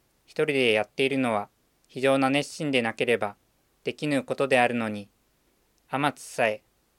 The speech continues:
我々の引き受けた原稿の供給はとかく遅れがちになるという次第であるから、極道のやめると言い出したのは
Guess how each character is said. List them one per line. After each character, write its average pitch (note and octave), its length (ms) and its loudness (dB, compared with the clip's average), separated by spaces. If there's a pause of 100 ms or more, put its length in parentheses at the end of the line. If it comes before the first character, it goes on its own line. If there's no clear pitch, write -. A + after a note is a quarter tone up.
(160)
我 B2+ 160 2
々 B2+ 220 4
の B2+ 160 0
引 A#2+ 40 -2 (120)
き D3 140 -4
受 C#3 180 -2
け - 40 -6
た G#2+ 220 0 (140)
原 B2 160 -2
稿 C3+ 180 0
の B2+ 140 -2
供 B2+ 180 0
給 A#2+ 260 -6
は A2 220 0 (460)
と C3+ 100 -4
か A#2 140 0
く - 260 -20 (460)
遅 B2 160 -6
れ C3+ 100 2
が C#3 140 0
ち - 100 -8
に C#3+ 140 -2
な C#3+ 100 2
る C#3+ 80 2
と C3+ 140 -4
い A#2 260 -2
う G2+ 60 -6
次 A#2+ 160 -10
第 B2+ 180 4
で C3 100 6
あ B2+ 60 6
る B2 100 0
か A2 140 -6
ら、 G2+ 200 -6 (1080)
極 D3 220 -4
道 C#3+ 160 4
の B2+ 120 0
や A2+ 120 0
め C3 120 0
る C#3 100 0
と B2 140 0
言 A#2+ 100 0
い B2 40 0
出 B2+ 120 4
し - 60 -12
た C3+ 120 -6
の A#2 140 -4
は G2+ 180 0